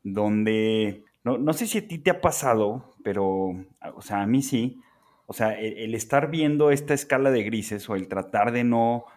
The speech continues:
posicionarme sobre si algo es negro o, o algo es blanco, o sea, porque, pues, la, la vida me ha llevado a, a, pues, a, a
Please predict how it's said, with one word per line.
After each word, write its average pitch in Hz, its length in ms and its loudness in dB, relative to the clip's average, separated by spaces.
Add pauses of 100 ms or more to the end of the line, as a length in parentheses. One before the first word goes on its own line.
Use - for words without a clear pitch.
(180)
posicionarme 104 840 2
sobre 95 640 -2 (280)
si - 120 -2
algo 113 200 2
es 104 80 0
negro 110 380 4
o, 95 580 0
o 101 40 6
algo 110 260 4
es 107 100 -2
blanco, 110 480 2
o 104 40 -8
sea, 101 240 -4
porque, 104 460 -4 (360)
pues, 107 200 -2
la, 98 420 -10
la 104 180 4
vida 147 300 10
me 135 100 10
ha 131 100 10
llevado 123 500 8
a, 87 720 -4
a, 82 120 -16 (120)
pues, 101 160 -6
a, 101 180 0
a 95 560 0